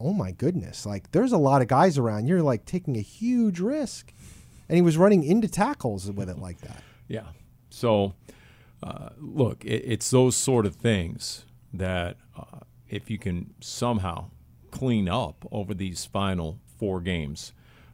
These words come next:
Speaker 2: uh, I, obviously that's something that the coaching staff i-, is looking at. And,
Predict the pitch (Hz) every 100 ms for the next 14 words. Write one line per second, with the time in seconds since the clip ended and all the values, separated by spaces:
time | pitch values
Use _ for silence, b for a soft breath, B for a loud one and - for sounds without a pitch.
0 | - 85 87 85 98 95 - - 110 104
1 | - 104 95 - 104 92 95 87 80 -
2 | 104 101 98 101 92 - 90 82 - -
3 | - - - 107 98 101 92 90 92 -
4 | b b b b b b b b b b
5 | b - 151 151